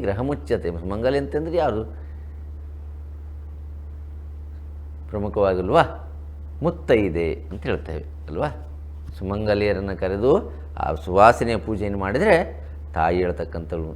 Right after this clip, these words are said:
ನವದುರ್ಗೆ ಸ್ವರೂಪವಾಗಿ ಒಂಬತ್ತು ಜನರನ್ನು, ಅದೇ ರೀತಿಯಾಗಿ ತ್ರಿಮಾತೃಕೆ ಸ್ವರೂಪವಾಗಿ ಮೂರು ಜನರನ್ನು ಯಥಾಶಕ್ತಿ, ಯಾರು ಇಲ್ಲದೇ ಇದ್ರೂ ಸಹಿತವಾಗಿ ಒಬ್ಬರನ್ನಾದರೂ ಸಹಿತವಾಗಿ ಕರೆದು ಅವರಿಗೆ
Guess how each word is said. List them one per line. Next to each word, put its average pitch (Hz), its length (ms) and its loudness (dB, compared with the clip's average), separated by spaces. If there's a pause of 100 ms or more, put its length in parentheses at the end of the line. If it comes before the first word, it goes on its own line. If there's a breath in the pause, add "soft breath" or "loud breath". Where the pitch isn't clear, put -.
ನವದುರ್ಗೆ 90 600 0
ಸ್ವರೂಪವಾಗಿ 95 520 2
ಒಂಬತ್ತು 98 380 0
ಜನರನ್ನು, 95 560 2 (640 loud breath)
ಅದೇ 95 140 0 (100)
ರೀತಿಯಾಗಿ 98 360 0
ತ್ರಿಮಾತೃಕೆ 98 580 0
ಸ್ವರೂಪವಾಗಿ 98 500 0 (100)
ಮೂರು 110 200 2
ಜನರನ್ನು 95 580 0 (220)
ಯಥಾಶಕ್ತಿ, 151 680 2 (420)
ಯಾರು 117 280 6 (120)
ಇಲ್ಲದೇ 165 260 4
ಇದ್ರೂ 180 240 0
ಸಹಿತವಾಗಿ 165 480 0
ಒಬ್ಬರನ್ನಾದರೂ 190 640 2
ಸಹಿತವಾಗಿ 113 580 4
ಕರೆದು 98 300 4 (360 loud breath)
ಅವರಿಗೆ 87 280 2